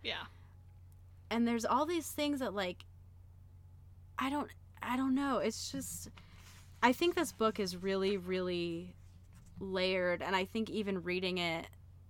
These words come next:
Speaker 2: you can't catch everything.
Speaker 1: Mm-hmm.
Speaker 2: 'Cause it's written so beautifully that sometimes you just get lost in the language.
Speaker 1: Mm-hmm.
Speaker 2: But I think it's really symbolic, and I wish I understood it more, 'cause I just
Speaker 1: I think
Speaker 2: love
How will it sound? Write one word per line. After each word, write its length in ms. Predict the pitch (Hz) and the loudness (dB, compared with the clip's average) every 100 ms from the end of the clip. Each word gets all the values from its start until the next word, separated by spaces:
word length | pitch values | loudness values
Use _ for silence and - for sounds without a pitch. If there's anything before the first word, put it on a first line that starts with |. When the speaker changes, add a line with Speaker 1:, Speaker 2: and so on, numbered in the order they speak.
| - - - - - - - - - - - - - | -20 -20 -20 -20 -20 -20 -20 -20 -20 -20 -20 -20 -8
Speaker 2:
you 160 | 220 220 | -4 -4
can't 340 | - 269 254 | 0 2 2
catch 280 | 233 196 185 | 4 4 4
everything. 580 | 139 165 170 185 - 254 | 0 -2 -4 -6 -2 -2
Speaker 1:
Mm-hmm. 160 | 214 220 - - - - - - - - - - | -2 -6 -12 -20 -20 -20 -20 -20 -20 -20 -18 -6
Speaker 2:
'Cause 140 | 202 | -2
it's 260 | 196 - - | 0 -2 -6
written 400 | 117 190 185 196 | -4 -2 -2 -4
so 540 | 185 - - 190 180 165 - | -4 -6 -2 0 0 -4 -6
beautifully 500 | 180 175 180 185 175 | -2 -2 -4 -4 -4
that 120 | 165 | -4
sometimes 320 | - 185 180 175 | -4 -4 -4 -6
you 60 | |
just 180 | 170 - | -8 -6
get 160 | 175 156 | -4 -2
lost 380 | 160 175 - | 0 0 -2
in 140 | 185 180 | -6 -6
the 80 | 165 | -6
language. 760 | 156 165 226 262 208 196 - | -6 -6 -2 0 0 -4 -10
Speaker 1:
Mm-hmm. 1120 | - - - - - - - - - - - - - - - | -14 -20 -20 -20 -20 -20 -20 -20 -20 -20 -20 -20 -20 -20 -2
Speaker 2:
But 80 | 233 | 0
I 40 | |
think 180 | 247 339 | 2 0
it's 180 | 294 - | 0 2
really 180 | 226 226 | 2 2
symbolic, 640 | - 202 180 175 185 190 | 0 0 4 4 2 0
and 80 | 175 | -4
I 80 | 170 | -2
wish 200 | 196 202 | -2 -2
I 100 | 185 | -2
understood 460 | 170 175 - 175 | -2 -4 -4 -4
it 100 | 175 | -4
more, 260 | 160 156 160 | -4 -6 -6
'cause 160 | - 180 | -4 -2
I 140 | 180 | 0
just 140 | 180 | 0
Speaker 1:
I 80 | 247 | -2
think 180 | 175 180 | -2 0
Speaker 2:
love 460 | 202 247 226 202 | 2 4 2 -4